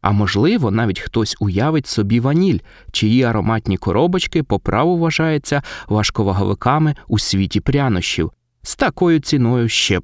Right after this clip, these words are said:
пак. Але якби ми жили в Західній Австралії, то можна було б уявити іншу орхідею — різантелла, і щоб її відшукати у природі, треба мати лопату.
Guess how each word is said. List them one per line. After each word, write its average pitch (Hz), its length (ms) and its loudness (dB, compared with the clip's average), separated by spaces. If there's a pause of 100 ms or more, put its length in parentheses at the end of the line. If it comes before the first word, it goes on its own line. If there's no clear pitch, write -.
(160)
пак. - 380 -4 (560)
Але 196 340 2 (200)
якби 139 380 2
ми 294 140 2
жили 117 280 2
в 98 60 -2
Західній 98 500 0
Австралії, 123 720 -2
то - 180 -4
можна 170 340 0
було 190 220 0
б 180 80 -8
уявити 143 640 2
іншу 165 400 2
орхідею — 123 680 0 (160)
різантелла, 107 1000 0 (240)
і 101 100 -2
щоб 131 380 0
її 107 220 0
відшукати 110 560 -2
у 92 60 0
природі, 101 600 0 (220)
треба 98 440 0
мати 90 400 0
лопату. 101 720 -2